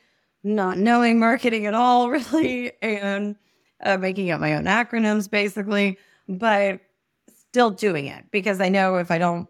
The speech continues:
just try and get myself out there to figure out what this looks like, then, you know, I'm ultimately failing myself. But it's never failing because I'm,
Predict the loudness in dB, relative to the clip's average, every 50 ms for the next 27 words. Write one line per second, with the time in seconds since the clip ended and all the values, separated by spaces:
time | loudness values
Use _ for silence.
0 | _ _ -16 -12 -12 -12 -12 -12 -12 -10 -8 -6 -4 -4 -4 -4 -4 -6 -8 -10
1 | _ _ _ _ -10 -10 -8 -8 -8 -10 -10 -10 -8 -10 -10 -10 -10 -10 -10 -10
2 | -6 -6 -6 -4 -4 -4 -6 -6 -8 -10 -10 -8 -8 -8 -8 -12 -16 -14 -8 -8
3 | -8 -8 -8 -10 -10 -8 -6 -6 -6 -6 -8 _ _ _ _ -14 -14 -12 -6 -4
4 | -4 -2 0 -2 -2 -2 -4 -6 _ _ _ _ _ _ _ -10 -6 -2 0 0
5 | 0 0 0 -2 -4 -8 -10 -14 -16 -12 -12 -12 -10 -6 -6 -6 -6 -6 -8 -10
6 | -12 -12 -10 -6 -4 -4 -6 -6 -8 _ _ _ _ _ _ _ _ -16 -14 -10
7 | -4 -2 0 0 0 -2 -4 _ _ -10 -10 -10 -8 -8 -8 -6 -6 -8 -8 -2
8 | 0 0 2 2 0 -2 -4 -6 -8 -6 -6 -6 -6